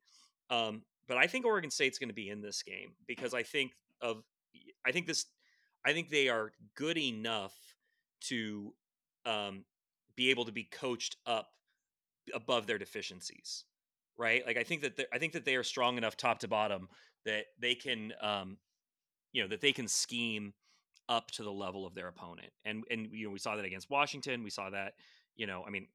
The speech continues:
honest-, I mean, honestly, Washington's the only one I'd really say because, I mean, they probably should have beaten Washington State and Arizona. Um, but,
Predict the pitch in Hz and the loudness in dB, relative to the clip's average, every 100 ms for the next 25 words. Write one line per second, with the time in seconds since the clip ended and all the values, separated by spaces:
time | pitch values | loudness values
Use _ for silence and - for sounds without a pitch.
0 | - 95 92 - 101 90 92 92 98 90 | -6 -4 -4 -6 -6 -4 -6 -6 -8 -6
1 | 90 98 90 98 92 92 92 95 90 90 | -6 -8 -8 -10 -10 -10 -10 -8 -8 -4
2 | 104 92 90 92 90 87 - 90 92 - | -4 -6 -10 -12 -10 -10 -8 -8 -6 -10
3 | 92 90 90 90 90 - 90 87 - 90 | -10 -14 -14 -12 -12 -14 -14 -10 -8 -10
4 | 87 92 87 87 90 98 98 98 98 - | -12 -12 -12 -12 -10 -10 -10 -12 -16 -20
5 | - - _ 107 98 92 98 - 110 | -20 -20 _ -2 -2 -2 -6 0 2